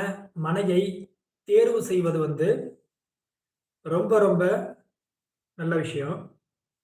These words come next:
இரண்டாவது, செவ்வக வடிவ மனை வந்து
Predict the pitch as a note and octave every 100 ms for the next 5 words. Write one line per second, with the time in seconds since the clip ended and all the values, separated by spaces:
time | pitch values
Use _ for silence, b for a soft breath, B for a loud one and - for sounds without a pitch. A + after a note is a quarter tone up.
0 | _ _ - E3+ G#3+ A3+ A3+ G3 E3+ G#3
1 | - - - _ _ _ _ _ _ _
2 | _ _ _ _ _ _ _ _ _ _
3 | _ _ _ - - F#3+ G3 B3 A3+ F3+
4 | D#3+ - _ _ E3 E3+ G3+ F#3 D#3 E3
5 | D3+ C#3 D#3